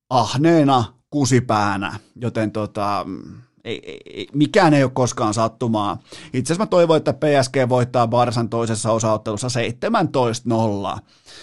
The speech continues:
Miettikää, niillä on kaikkien aikojen urheilija ollut omassa primissaan kaikki nämä vuodet, ja miettikää, mihin tää kaikki loppuu.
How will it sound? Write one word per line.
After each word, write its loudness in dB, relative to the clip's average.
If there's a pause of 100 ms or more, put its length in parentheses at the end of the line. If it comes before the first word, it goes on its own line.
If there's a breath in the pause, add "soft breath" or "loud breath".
(400 loud breath)
Miettikää, -2
niillä 2
on -4
kaikkien -2
aikojen 2
urheilija 4
ollut 0
omassa 2
primissaan 0
kaikki 0
nämä 2
vuodet, 2
ja -4
miettikää, -2
mihin 4
tää 2
kaikki 0
loppuu. -4